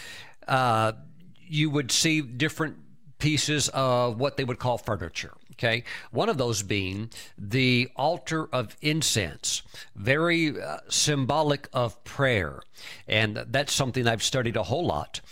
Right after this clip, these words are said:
And the Lord has spoken to me even supernaturally before about, about things of the altar of incense and the, uh,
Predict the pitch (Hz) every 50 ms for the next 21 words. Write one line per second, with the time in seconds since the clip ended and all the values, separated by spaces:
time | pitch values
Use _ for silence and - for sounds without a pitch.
0 | - - - - - 120 131 131 143 143 147 185 233 330 403 - 139 113 113 113
1 | - - - - - - - - - - 185 220 - 151 120 117 - 135 127 120
2 | 120 113 104 95 - - - - - - - - - - 120 131 143 139 143 131
3 | - - 185 190 - 156 123 123 156 160 - - 123 113 104 107 107 - - 139
4 | 120 113 113 110 107 117 117 113 104 98 - - - - - - - - - -
5 | - - - - 131 120 117 131 123 123 - - 147 147 143 143 127 110 131 123
6 | 110 101 107 123 123 117 113 110 113 - 131 147 165 160 - - 135 127 - 123
7 | 120 107 127 143 147 - - - 113 98 90 90 - - - 117 110 113 110 107
8 | 113 113 110 120 120 113 113 110 110 110 107 104 101 101 95 90